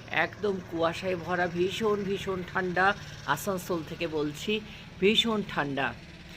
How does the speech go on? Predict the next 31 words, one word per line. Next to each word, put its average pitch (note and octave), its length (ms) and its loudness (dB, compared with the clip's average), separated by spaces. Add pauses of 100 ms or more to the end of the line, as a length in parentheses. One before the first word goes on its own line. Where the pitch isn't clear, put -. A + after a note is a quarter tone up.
(240)
চলুন G3 300 4
আজকের F3 380 2
দিনটা F3+ 320 2
দু E3+ 220 -2
কাপ E3 200 2
চায়ের E3+ 240 4
সাথে F#3 320 0
শুরু F3 240 -2
করা F3 280 4
যাক। D#3 260 4 (380)
দিনটা F3 260 2
কেমন E3+ 400 2
যায় D#3 240 4
দেখি। D3+ 400 -2
আজকে D#3+ 340 2
আমার D#3 260 2
অনেক D#3+ 320 2
কাজ D3+ 240 4
আছে, D#3 340 0 (500)
সারাদিন E3+ 320 2
কাজগুলো E3 460 4
তো G3 120 0
করতে F#3+ 360 2
হবে। C3 300 2 (520)
এই D3+ 120 0
দেখুন C#3+ 320 -4
ওয়েদার। C3+ 420 0 (1160)
চা F3 80 0
বসিয়ে E3+ 360 -8
দিলাম F3+ 360 -4
সকালবেলাতেই, D#3+ 840 2